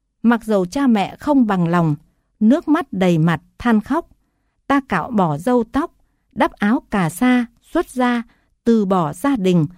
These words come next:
sống không gia đình. Ta xuất gia như vậy. Một người đi tìm cái gì trí thiện, tìm cầu vô thượng tối thắng,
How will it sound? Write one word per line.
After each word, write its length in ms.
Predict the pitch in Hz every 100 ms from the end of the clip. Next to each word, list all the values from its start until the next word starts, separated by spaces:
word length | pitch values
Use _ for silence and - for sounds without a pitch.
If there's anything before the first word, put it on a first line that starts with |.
| _
sống 320 | _ - 214 330
không 360 | - 294 262
gia 260 | 240 262 240
đình. 260 | 175 180 156 - _ _ _ _ _ _ _ _ _
Ta 160 | 285 285
xuất 220 | - 381
gia 220 | 277 262
như 260 | 226 254 233
vậy. 320 | 185 156 - _ _ _ _ _ _ _ _ _ _ _
Một 260 | 233 233 -
người 280 | 220 202 196
đi 220 | 262 294
tìm 320 | - 214 175
cái 220 | 196 277
gì 320 | 269 220 175 175
trí 220 | - 277 -
thiện, 240 | 233 180 - _ _ _ _ _ -
tìm 200 | 233 208
cầu 260 | 220 196
vô 220 | 180 294
thượng 380 | 269 226 208 - -
tối 200 | 202 285
thắng, 340 | 285 220 294